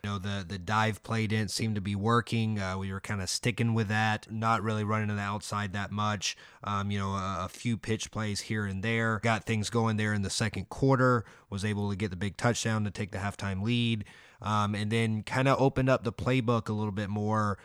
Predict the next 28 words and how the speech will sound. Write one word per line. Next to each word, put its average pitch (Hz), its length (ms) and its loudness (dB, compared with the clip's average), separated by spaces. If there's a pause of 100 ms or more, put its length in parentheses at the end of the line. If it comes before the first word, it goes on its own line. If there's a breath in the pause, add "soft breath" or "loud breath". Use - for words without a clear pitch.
(200 loud breath)
um, 104 200 0
in 101 80 0
the 98 80 -2
second 107 400 -2
half. 127 540 2 (260 loud breath)
Once 113 400 2
again, 120 340 4
uh, 104 280 0
you 104 200 0
know, 104 120 0
did, 98 360 0
did 117 180 2
really 123 200 6
well 120 420 8
running 117 300 4
the 110 80 0
football, 139 440 4 (100)
three 123 180 4
hundred 117 240 4
forty-eight 113 520 2
yards, 113 560 4
four 120 280 2
hundred 110 320 0
and 104 140 0
nine, 110 480 2
uh, 98 340 -4
total 135 400 6
yards, 107 540 4